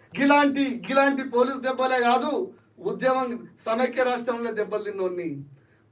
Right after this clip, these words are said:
కోర్టులు, కేసులు నాకు కొత్త కాదు. జైలు గోడల్ని ముద్దాడిన బిడ్డని గుర్తుపెట్టుకోండి రేవంత్ రెడ్డి.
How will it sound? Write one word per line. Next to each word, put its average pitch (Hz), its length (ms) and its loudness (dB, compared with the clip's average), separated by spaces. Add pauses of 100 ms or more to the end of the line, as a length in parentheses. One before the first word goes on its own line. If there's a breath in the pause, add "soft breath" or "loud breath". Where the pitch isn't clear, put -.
(120)
కోర్టులు, 269 600 4
కేసులు 269 320 6
నాకు 254 240 -2
కొత్త 247 260 2
కాదు. 240 560 2 (300 soft breath)
జైలు 269 340 6 (120)
గోడల్ని 277 340 8
ముద్దాడిన 262 480 0
బిడ్డని 247 760 -2
గుర్తుపెట్టుకోండి 220 720 -6
రేవంత్ 202 380 -4
రెడ్డి. 190 300 -2